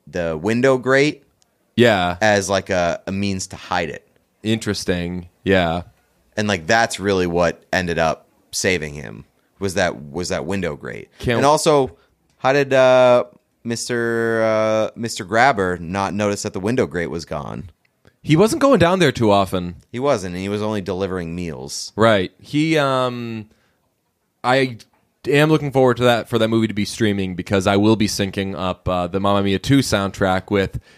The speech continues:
Speaker 2: the kid showing Finney how to punch.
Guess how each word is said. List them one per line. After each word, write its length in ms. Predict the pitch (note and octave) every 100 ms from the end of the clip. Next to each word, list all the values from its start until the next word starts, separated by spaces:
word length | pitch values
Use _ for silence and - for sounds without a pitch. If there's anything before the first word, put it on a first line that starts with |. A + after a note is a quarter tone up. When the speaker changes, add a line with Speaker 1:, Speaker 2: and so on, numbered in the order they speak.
| _
Speaker 2:
the 100 | -
kid 340 | G2 - A2 G2+
showing 560 | - G#2+ G2+ G2 G2 G2
Finney 500 | - G#2+ G2+ G2 F#2+
how 580 | F2+ G2 F#2 F#2 F#2 -
to 100 | -
punch. 580 | - - A2+ D3+ - -